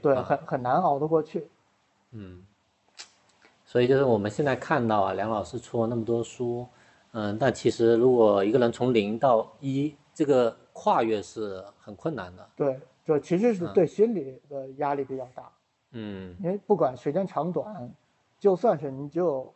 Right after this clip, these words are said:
Speaker 1: 两三个月、一个季度没有反馈，
Speaker 2: 嗯，
Speaker 1: 投稿一直在
Speaker 2: 是的。
Speaker 1: 那心理压力其实已经很大了。
Speaker 2: 是，特别是如果还想指着这个来挣钱，那就更难了。
Speaker 1: 嗯，对。
Speaker 2: 啊，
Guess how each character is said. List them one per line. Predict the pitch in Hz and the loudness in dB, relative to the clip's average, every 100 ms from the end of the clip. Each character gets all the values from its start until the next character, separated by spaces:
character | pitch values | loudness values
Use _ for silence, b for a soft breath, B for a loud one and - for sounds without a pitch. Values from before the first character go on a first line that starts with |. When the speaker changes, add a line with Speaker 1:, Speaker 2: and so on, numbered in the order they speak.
| _ | _
Speaker 1:
两 | - 156 127 - | -6 -4 -4 -4
三 | 180 196 | -2 2
个 | 180 | 2
月、 | 180 165 | 2 0
一 | 127 139 | -2 -4
个 | 175 | -4
季 | 214 175 | -2 -2
度 | 147 135 | -4 -10
没 | 127 | -2
有 | 156 131 | -2 -2
反 | - - - | -4 -8 -4
馈， | 143 135 _ _ _ | -6 -6 _ _ _
Speaker 2:
嗯， | 139 139 120 | -8 -2 -2
Speaker 1:
投 | 101 147 | 0 2
稿 | 156 | 4
一 | 139 | 2
直 | 135 147 | -2 0
在 | 147 | 2
Speaker 2:
是 | 135 | 0
的。 | 98 - _ _ _ | -2 -12 _ _ _
Speaker 1:
那 | 175 170 | 0 0
心 | 143 170 | 0 -2
理 | 147 | 0
压 | 143 | 2
力 | 147 | 0
其 | 131 | 0
实 | 151 147 | -2 -2
已 | |
经 | 135 160 | -4 -6
很 | 151 | -6
大 | - | -8
了。 | 131 - 170 _ | -10 -12 -20 _
Speaker 2:
是， | _ - 110 104 - _ _ _ _ | _ -16 -12 -12 -16 _ _ _ _
特 | - | 2
别 | 175 160 | 4 4
是 | |
如 | 160 165 | 2 4
果 | 156 | 4
还 | 104 139 | 2 -2
想 | 156 143 | -2 -6
指 | - 117 | -6 -8
着 | 107 | -6
这 | 101 170 | -4 0
个 | |
来 | 104 | 0
挣 | 127 120 | -2 -4
钱， | - 95 95 | -4 -4 -4
那 | 151 | -2
就 | 160 | -2
更 | 151 139 | 0 -2
难 | 92 90 | -4 -8
了。 | 92 | -2
Speaker 1:
嗯， | |
对。 | 160 135 - - | 0 0 -2 -18
Speaker 2:
啊， | 110 101 92 | -10 -8 -8